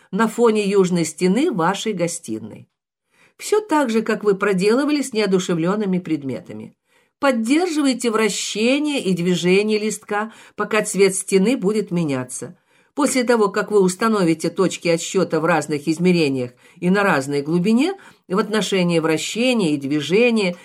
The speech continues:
цвета, температуры, запаха, света и твердости материала, создав много-много точек отсчета,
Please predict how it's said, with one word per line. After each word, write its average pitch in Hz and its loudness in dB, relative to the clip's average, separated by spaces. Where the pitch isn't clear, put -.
цвета, 202 0
температуры, 180 0
запаха, 165 -2
света 190 -2
и 156 -6
твердости 254 2
материала, 254 0
создав 233 2
много-много 220 2
точек 180 -2
отсчета, 330 -4